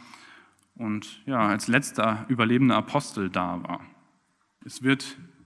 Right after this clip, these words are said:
in sekundären Überlieferungen eben nicht gesagt, dass er eines gewaltsamen Todes starb, aber es könnte durchaus sein, dass es trotzdem so war, dass es uns nur nicht überliefert ist.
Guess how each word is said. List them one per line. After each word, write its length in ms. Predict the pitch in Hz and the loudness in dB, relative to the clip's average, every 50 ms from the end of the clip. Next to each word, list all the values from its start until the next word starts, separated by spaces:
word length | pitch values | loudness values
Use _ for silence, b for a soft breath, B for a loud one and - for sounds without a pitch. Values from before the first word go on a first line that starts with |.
| _ _ _ - - | _ _ _ -20 -16
in 160 | - - - | -12 -10 -10
sekundären 880 | - - - - - 117 - - - 117 113 110 113 117 127 123 120 120 | -8 -8 -10 -10 -8 -4 -4 -2 0 2 2 4 6 6 6 6 4 2
Überlieferungen 500 | 123 117 117 131 143 143 143 120 123 127 | 2 2 0 0 0 2 2 2 2 4
eben 140 | 123 123 | 4 6
nicht 200 | 127 139 135 135 | 4 4 4 2
gesagt, 420 | - 127 117 123 127 139 - - - B B B B B B B B B B | -2 -2 2 4 4 4 4 2 -8 B B B B B B B B B B
dass 200 | - 113 - - | -8 -6 -2 0
er 320 | 117 113 117 113 113 107 - - - | 2 4 4 4 2 0 -4 -8 -6
eines 360 | 120 117 110 107 - - - | -2 -2 -2 -2 -6 -8 -6
gewaltsamen 720 | - 113 107 110 127 160 175 165 - 147 143 139 147 147 139 | -4 -2 2 2 2 2 2 0 -2 0 2 2 2 2 0
Todes 500 | - 160 160 156 147 139 - - - - 131 | 0 0 0 2 0 0 -2 -4 -10 -12 -10
starb, 540 | - - - 135 131 143 165 156 - - - - b b b b b b b b b b b b b b b | -8 -2 0 2 2 2 2 0 -4 -14 -20 -20 b b b b b b b b b b b b b b b
aber 220 | - 117 117 123 127 | -6 -4 -2 -2 -2
es 160 | 123 - - | -4 -4 -4
könnte 220 | - 170 165 147 | -2 -2 -2 -2
durchaus 400 | 131 147 156 139 - - 131 - | -2 -2 -2 -2 -2 -4 -6 -2
sein, 220 | - 127 127 131 139 | 0 2 2 4 2
dass 120 | 123 120 | 2 0
es 120 | 127 - - | -4 -6 -4
trotzdem 380 | - 202 220 - - 104 101 | -4 -4 -4 -2 -2 -2 0
so 180 | 95 95 92 87 | 0 -2 -4 -4
war, 240 | 95 90 92 95 101 - - | -2 -2 -2 -2 -2 -4 -10
dass 160 | - - - | -14 -12 -12
es 100 | 117 - | -8 -6
uns 180 | 120 113 - - | -6 -6 -4 -4
nur 100 | 123 113 | -2 -2
nicht 140 | 110 107 123 | -2 -2 -2
überliefert 440 | 117 117 120 131 127 104 92 85 | -2 0 0 0 0 -2 -4 -4
ist. 280 | - - - - - - | -6 -10 -12 -14 -18 -20